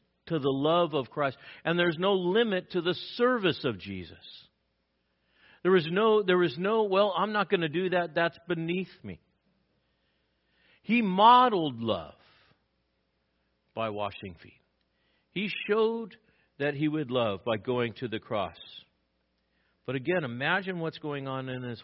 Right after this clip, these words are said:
heart. He was loving all of them to the end.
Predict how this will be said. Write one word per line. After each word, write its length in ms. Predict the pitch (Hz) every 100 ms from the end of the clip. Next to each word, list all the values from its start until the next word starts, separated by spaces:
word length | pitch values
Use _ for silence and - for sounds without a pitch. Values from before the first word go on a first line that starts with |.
| -
heart. 340 | - 233 - _ _ _ _ _ _ _ _ _ _ _ _ _ _ _ _ _ _ _ _ _ _ _ _ _
He 240 | _ 202 262
was 260 | 240 151 110
loving 920 | 143 214 240 120 110 113 131 175 175 _ _ _ -
all 480 | 175 240 247 190 156
of 140 | 113
them 260 | 110 123 127
to 100 | -
the 240 | 147 139 147
end. 480 | 117 104 98 139